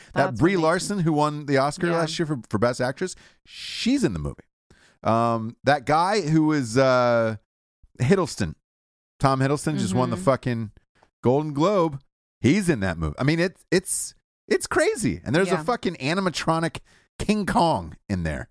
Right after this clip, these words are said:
Speaker 2: That makes me so sad.
Speaker 1: Yeah. So, uh, you know, eh, that's March. Then you got that Chips movie I was telling you about.
Speaker 2: Yeah.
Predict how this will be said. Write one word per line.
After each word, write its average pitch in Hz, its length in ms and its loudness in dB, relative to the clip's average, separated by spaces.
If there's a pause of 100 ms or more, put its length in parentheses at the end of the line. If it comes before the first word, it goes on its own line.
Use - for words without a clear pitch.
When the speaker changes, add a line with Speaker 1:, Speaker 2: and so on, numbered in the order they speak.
Speaker 2:
That 175 100 -12
makes 185 240 -10
me 208 80 -10
so 165 400 -10
sad. 165 500 -12 (560)
Speaker 1:
Yeah. 127 320 2 (140)
So, 143 400 2
uh, 156 240 2
you 202 160 0
know, 139 140 0 (120)
eh, 180 80 -4 (120)
that's 208 220 2
March. 156 420 0 (240)
Then 151 140 2
you 214 60 0
got 190 180 4
that 170 160 -2
Chips - 360 0
movie 113 260 4
I 107 40 4
was 101 180 -2
telling 95 240 0
you 82 120 0
about. 82 340 0
Speaker 2:
Yeah. 170 280 -10